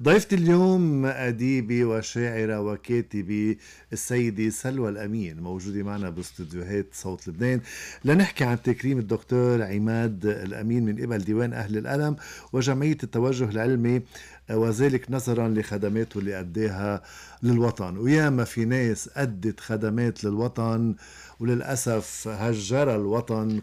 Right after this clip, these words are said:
قسرا إلى بلاد العالم، والأمثلة كتيرة. آه، جمعية، آه، أو ديوان أهل القلم مشكور على أنه عم بيساهم بتخليد أسماء هالمبدعين.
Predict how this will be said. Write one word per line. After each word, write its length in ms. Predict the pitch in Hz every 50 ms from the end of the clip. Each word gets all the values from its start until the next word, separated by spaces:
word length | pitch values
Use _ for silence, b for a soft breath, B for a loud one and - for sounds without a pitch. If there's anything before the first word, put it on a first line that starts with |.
| - -
قسرا 600 | 147 139 - - - - 110 117 117 113 113 104 B B B B B B B B _ -
إلى 260 | 156 143 135 127 113
بلاد 340 | 104 104 107 113 120 117 101
العالم، 500 | 104 101 98 110 113 117 110 107 104 101
والأمثلة 500 | 101 98 107 110 113 107 - 107 104 104
كتيرة. 480 | - - - 110 107 101 90 95 92 82 B B B B B B B B B B -
آه، 380 | 113 110 107 107 104 101 101
جمعية، 600 | 101 92 107 110 107 110 120 127 123 120 113 - - _ - -
آه، 600 | 110 104 101 101 98 95 95 92 92 92 90 90 87 - 117 113 113
أو 160 | 113 110 107
ديوان 420 | 101 107 107 110 135 143 113 98
أهل 220 | 92 98 95 95 101
القلم 460 | 98 95 - - 139 135 120 104 98
مشكور 500 | 98 101 - - - 143 151 151 151 127
على 260 | 110 104 104 107 110
أنه 280 | 110 120 120 117 113 104
عم 200 | 101 101 104 101
بيساهم 640 | 104 113 - - 139 143 135 123 120 123 120 117 110 B B B B B B B B B -
بتخليد 680 | 117 123 123 135 123 - - 131 143 151 135 104 95
أسماء 420 | 101 104 98 - - 113 120 123 -
هالمبدعين. 840 | - 92 107 104 101 104 104 92 92 95 98 92 101 104 92 87